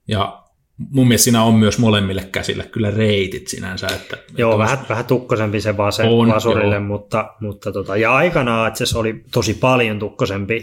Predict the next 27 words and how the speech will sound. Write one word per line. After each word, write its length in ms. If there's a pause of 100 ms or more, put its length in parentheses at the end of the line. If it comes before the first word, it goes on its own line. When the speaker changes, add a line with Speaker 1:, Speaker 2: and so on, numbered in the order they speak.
Speaker 1:
No, 60
Speaker 2:
että 140
mä 80
Speaker 1:
nyt 100
se 100
on 40
Speaker 2:
jouduin 180
Speaker 1:
vähän 120
Speaker 2:
heittää, 260
Speaker 1:
auennut. 220
Speaker 2:
joo, 200
mä 140
yritin 260
joutua 280
heittää 340
sitä 200
sitä 280
oikeata 500 (180)
puolta 400
aikanaan, 520
mutta 340
se 140
on 120
kyllä 200
hyvä, 420 (220)
hyvä 300
väylä. 460